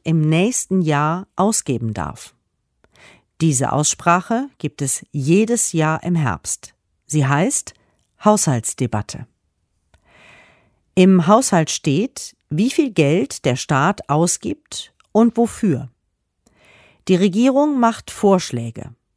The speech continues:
In diesem Jahr geht es vor allem um den Klimaschutz. Bundeskanzlerin Angela Merkel hat gesagt, der Schutz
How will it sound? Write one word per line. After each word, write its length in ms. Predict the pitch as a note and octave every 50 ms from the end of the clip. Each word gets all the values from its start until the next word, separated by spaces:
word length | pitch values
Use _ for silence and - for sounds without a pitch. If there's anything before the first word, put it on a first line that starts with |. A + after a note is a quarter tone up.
| _ _ _ _ _ _ _ _ _ _ _
In 160 | _ D#3 E3
diesem 320 | D#3+ G3 B3+ C4+ C4 A#3 F#3
Jahr 340 | D3 C#3 C3+ C#3+ F3 A#3+ C4+
geht 200 | G#3+ E3 D#3 -
es 140 | C3+ -
vor 200 | - - C3+ -
allem 520 | - D3+ E3+ F#3 G#3 G#3+ G#3+ A3 G#3+ A3+ - _ _
um 160 | _ F3+ F#3+ F#3
den 120 | F3 E3+
Klimaschutz. 880 | D#3+ - - A3+ A#3 A3 E3+ B2+ A#2 - - - - - - - - - _ _ _ _ _ _ _ _ _ _ - - - - _ _ _ _ _ _ _ _ _
Bundeskanzlerin 1080 | F#3 G#3+ A#3+ C4 C#4 B3+ - - B3+ A#3 A3+ - A3+ G#3+ G3 F#3 G3 G3 F#3+ F#3 - -
Angela 420 | - E3 E3 D#3 D#3 D3 C3+ B2+
Merkel 600 | C3 B2 B2 B2+ C#3+ - - G#3 F#3 F#3 F#3 - _
hat 260 | - D#3 E3 - -
gesagt, 600 | - C#3+ B2 C3 B2 C3 E3 G#3+ - _ - - _ _ _ _ _ _ _ _ _ _ _ _ _ _
der 120 | C3 C3
Schutz 720 | C3 - - C4 D4 C#4+ - - - - - - - -